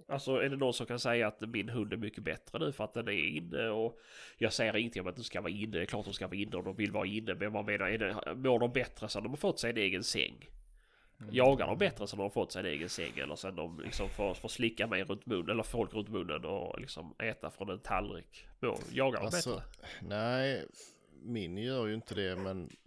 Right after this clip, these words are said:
Speaker 2: men jag upplever nog ändå att vi har roligare tillsammans.
Speaker 1: Ja.
Speaker 2: I och med att vi har ett så starkt band, liksom.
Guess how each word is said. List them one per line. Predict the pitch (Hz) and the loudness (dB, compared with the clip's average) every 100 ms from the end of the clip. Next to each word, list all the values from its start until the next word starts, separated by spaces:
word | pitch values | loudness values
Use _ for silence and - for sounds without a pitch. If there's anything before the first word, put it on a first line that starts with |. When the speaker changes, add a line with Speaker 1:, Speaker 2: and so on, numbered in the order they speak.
| _ | _
Speaker 2:
men | - 98 98 | -8 -4 -2
jag | 92 92 | 0 0
upplever | 101 - 98 98 | -2 -2 -2 -2
nog | 76 87 | -2 -2
ändå | 135 | -2
att | 113 - | -2 -4
vi | |
har | 92 92 | -6 -4
roligare | 95 110 - - - | -2 -2 -4 -8 -10
tillsammans. | - - 127 57 64 90 - - _ _ - _ _ _ _ _ | -6 -4 -4 -6 -8 -10 -10 -12 _ _ -20 _ _ _ _ _
Speaker 1:
Ja. | - 107 120 139 98 | -12 -12 -12 -12 -6
Speaker 2:
I | 95 | -4
och | |
med | 90 82 | -4 -6
att | - | -8
vi | 90 | -8
har | 90 76 76 | -4 -4 -6
ett | - | -8
så | - | -10
starkt | 82 - 82 - - - | -10 -6 -8 -8 -18 -8
band, | 87 60 58 | -6 -6 -8
liksom. | 62 - - | -12 -10 -12